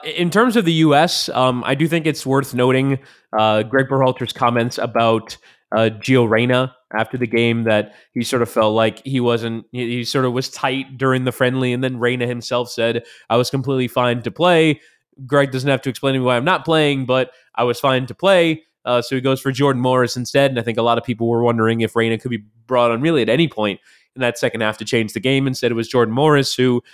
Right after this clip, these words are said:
uh, we talked plenty as sort of a, a, a player who comes in for a lot of criticism just by his mere existence,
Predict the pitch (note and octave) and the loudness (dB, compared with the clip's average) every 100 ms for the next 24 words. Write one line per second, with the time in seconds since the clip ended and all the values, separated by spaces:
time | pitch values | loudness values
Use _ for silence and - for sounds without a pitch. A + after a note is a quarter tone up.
0 | _ - A2 A#2+ A#2+ B2 A2 - A#2 A2+ | _ -4 -2 -2 0 -2 -2 -2 -2 0
1 | A2 - A2 G#2 G#2+ G2+ F#2 _ _ - | -2 0 -2 2 2 2 -2 _ _ -10
2 | A2+ C3 A#2+ B2+ - C#3 B2 B2+ C#3+ C3 | -4 -2 0 -2 2 2 2 0 -2 -2
3 | A#2+ A#2 A#2 A#2 A2+ - A#2 G#2+ A2 A2 | -4 -4 0 0 0 0 -2 -2 -4 -6
4 | A2 - A#2 A#2 A2 B2 A2 G#2+ A2+ A#2+ | -6 -2 0 0 -2 0 0 -2 -6 -10
5 | - G#2 G#2+ | -8 -10 -10